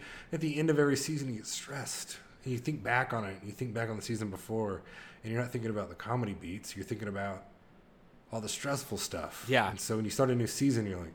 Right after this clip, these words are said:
Speaker 1: "Oh," you listen to <laughs> Jeremy talk, and you're just like, "Hang on, I gotta rewind."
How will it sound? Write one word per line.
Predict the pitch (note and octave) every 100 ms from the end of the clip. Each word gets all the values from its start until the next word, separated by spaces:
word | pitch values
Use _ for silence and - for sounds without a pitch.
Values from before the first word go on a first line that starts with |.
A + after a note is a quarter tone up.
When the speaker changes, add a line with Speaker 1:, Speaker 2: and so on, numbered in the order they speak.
| -
Speaker 1:
"Oh," | C#3 C3+
you | G#2
listen | G#2 A2+
to | G2
<laughs> |
Jeremy | G2 - G#2+ B2+ F#2 -
talk, | - A2+ - - G#2+
and | -
you're | -
just | - -
like, | F#2+ - - - - - - -
"Hang | - B2
on, | A2+
I | F2
gotta | G#2 G2+
rewind." | F#2+ F2+ F#2 G2 F2+